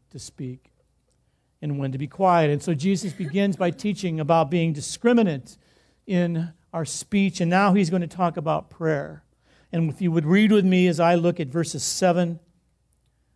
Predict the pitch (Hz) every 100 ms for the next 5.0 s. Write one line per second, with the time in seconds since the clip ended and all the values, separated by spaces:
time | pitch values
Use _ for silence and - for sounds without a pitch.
0 | _ _ - 160 151 151 139 135 131 -
1 | _ _ _ _ _ _ - - 151 151
2 | 147 139 131 - 156 147 139 - 147 131
3 | 123 127 135 _ _ _ - 151 151 143
4 | - 160 156 143 143 - - 127 120 117